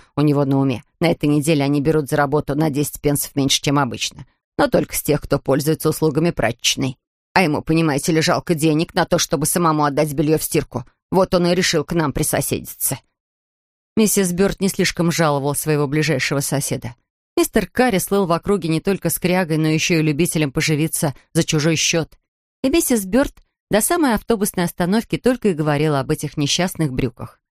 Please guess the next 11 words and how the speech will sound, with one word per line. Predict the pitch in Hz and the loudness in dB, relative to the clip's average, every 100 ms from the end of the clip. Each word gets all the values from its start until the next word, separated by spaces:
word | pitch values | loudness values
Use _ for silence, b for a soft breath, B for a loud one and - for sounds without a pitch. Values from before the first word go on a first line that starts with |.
| _ _ _ _ _ _ 185 | _ _ _ _ _ _ -2
Едва | 175 208 202 - | 2 2 2 0
Пазингтон | 202 180 180 - 175 | 0 0 -4 -2 -2
успел | 170 - 185 | -2 0 -2
закрыть | 151 160 - 175 - | 0 -2 -2 -6 -4
входную | 151 135 143 135 | -4 -2 -2 -2
дверь, | 131 214 240 _ _ _ _ _ | 0 0 0 _ _ _ _ _
как | 175 165 | -2 0
в | 175 | 2
нее | 156 139 170 | 4 2 2
громко | 190 180 - | 2 0 -2
постучали. | - - 277 - 147 127 135 | -4 -2 -2 0 0 0 -6